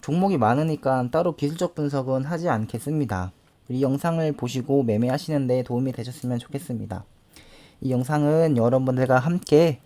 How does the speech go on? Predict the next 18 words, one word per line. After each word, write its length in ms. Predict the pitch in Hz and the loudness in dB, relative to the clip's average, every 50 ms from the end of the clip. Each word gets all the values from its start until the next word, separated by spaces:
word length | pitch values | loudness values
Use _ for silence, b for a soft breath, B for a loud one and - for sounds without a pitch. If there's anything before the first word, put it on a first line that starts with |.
| - - | -2 0
공부하기 480 | 123 123 123 135 135 131 127 127 131 127 | 2 2 4 4 2 2 2 2 2 4
위한 260 | 127 127 123 120 113 | 6 6 8 8 6
영상으로 640 | 104 104 107 - 123 120 113 107 110 135 156 143 - B B B B B B B B B | 4 2 2 2 2 4 4 6 6 6 6 6 4 B B B B B B B B B
매수 260 | 113 117 - - 165 | -2 0 2 2 4
매도를 520 | 139 117 110 110 127 127 127 127 131 123 | 6 6 6 8 8 6 8 8 6 6
추천하는 520 | 120 - - - 175 170 170 165 165 160 143 | 4 0 0 2 4 6 6 6 6 6 4
영상이 400 | 120 110 110 - 127 131 127 117 | 4 4 4 4 4 4 6 6
아니라 480 | 101 104 107 110 104 107 117 123 113 - B B B B B B B | 6 6 6 8 8 8 8 8 6 2 B B B B B B B
함께 400 | - 147 151 147 - 147 147 143 | 2 2 2 6 8 8 8 8
공부하기 600 | 143 123 117 120 131 143 147 156 147 147 143 131 | 8 6 6 8 8 8 8 8 6 6 6 6
위한 420 | 127 123 127 123 120 120 120 113 | 6 6 6 6 6 6 6 6
영상입니다. 760 | 98 95 98 - 131 143 151 143 120 110 98 101 98 - - - - - - B B B B B B B B B B B B B - _ _ _ _ _ _ _ _ _ _ _ _ _ _ _ _ - | 6 4 4 2 2 2 4 4 4 4 6 6 6 4 4 2 -2 -4 -8 B B B B B B B B B B B B B -20 _ _ _ _ _ _ _ _ _ _ _ _ _ _ _ _ -8
이 100 | 123 123 | -6 -2
점 260 | 135 139 131 135 139 | -2 -2 0 -2 -2
참고하셔서 960 | 143 - 175 175 180 185 180 175 - 180 175 - 143 135 143 151 151 139 117 | -4 -4 -4 -2 0 0 -2 -2 -2 -4 -4 -2 0 2 2 2 2 0 -2
시청해 360 | 113 - - - 165 165 165 156 | -4 -8 -10 -8 -6 -6 -6 -6
주시길 420 | 156 156 156 - 143 147 143 135 | -6 -8 -8 -8 -8 -6 -6 -6
바라며 640 | - 110 101 107 107 104 107 110 120 139 139 120 | -6 -6 -4 -2 -2 -2 -2 -2 -2 -2 -2 -4